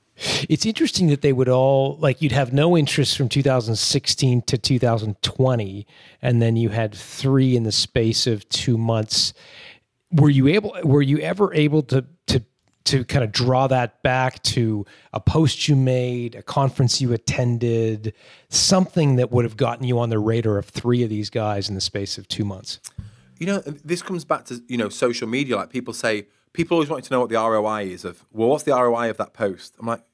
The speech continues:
Speaker 2: "You don't know. Like, you've no idea what the R O I of any post is. Like, just keep sharing what you're doing." You could do a post and it could be to attract a me-,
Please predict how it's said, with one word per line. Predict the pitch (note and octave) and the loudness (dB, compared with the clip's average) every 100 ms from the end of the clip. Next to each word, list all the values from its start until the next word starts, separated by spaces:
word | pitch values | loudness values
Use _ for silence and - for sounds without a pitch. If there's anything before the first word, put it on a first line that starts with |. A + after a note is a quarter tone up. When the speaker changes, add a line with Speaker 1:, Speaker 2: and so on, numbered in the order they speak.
| _ | _
Speaker 2:
"You | - | -10
don't | A#2 D3+ C3 | -4 -2 -2
know. | B2 C3+ F2 _ _ | -4 -4 -10 _ _
Like, | G#2+ G#2+ | -16 -12
you've | A2+ | -10
no | B2 C3 C#3 | -4 -4 -4
idea | C3 B2+ C3 F#2+ | -6 -4 -2 -2
what | G2+ | -4
the | G#2 | -4
R | G#2 A2 | 0 0
O | |
I | G#2 G2+ | 0 -4
of | |
any | G#2 G#2+ | -6 -6
post | - A2 G2+ F2 | -4 -4 -6 -14
is. | E2+ G2 | -12 -8
Like, | - | -8
just | - A#2+ | -8 -8
keep | C#3+ - | -8 -6
sharing | - C#3 C3+ C#3+ A#2+ | -4 -2 0 -2 -4
what | A2 | -8
you're | G#2+ | -6
doing." | C3+ A2 - _ _ | -4 -4 -8 _ _
You | C3 | -8
could | D3+ | -6
do | C#3 E3 | 0 0
a | |
post | D#3+ D#3 C#3+ G#2 - - _ _ _ _ | 0 -2 -2 -4 -10 -14 _ _ _ _
and | B2+ B2+ A#2+ - _ - | -6 -6 -8 -16 _ -8
it | C#3 - | -8 -6
could | C#3+ A#2+ | -6 -4
be | C3+ A#2+ | -2 -4
to | A#2+ B2+ | -2 -4
attract | B2+ C#3+ - C3+ | -2 -4 -6 -4
a | |
me-, | C3 | -6